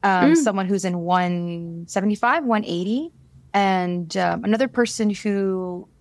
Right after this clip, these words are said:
Speaker 1: um, I believe was in one seventy-five, but is in one eighty as well. Um,
Speaker 2: Mm-hmm.
Speaker 1: so there are people of,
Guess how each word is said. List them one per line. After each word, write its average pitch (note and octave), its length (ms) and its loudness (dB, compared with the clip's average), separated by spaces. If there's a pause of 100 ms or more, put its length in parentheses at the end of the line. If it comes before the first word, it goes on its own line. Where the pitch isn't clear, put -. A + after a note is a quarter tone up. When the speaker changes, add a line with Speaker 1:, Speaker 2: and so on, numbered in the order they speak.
(120)
Speaker 1:
um, E3 380 -8 (720)
I A#3 40 2
believe C4 280 2
was A#3+ 280 0
in G#3+ 220 2
one G#3 140 2
seventy-five, G3 680 0
but F#3 100 -4
is F3+ 140 -6
in F3 140 -4
one F3 200 -4
eighty E3+ 280 -6
as D#3+ 120 -10
well. F#3+ 360 0 (540)
Um, B3+ 60 6
Speaker 2:
Mm-hmm. A3+ 200 4
Speaker 1:
so F#3+ 600 -2 (260)
there A#3 260 0
are A3+ 200 6
people A#3+ 560 0
of, F3+ 240 0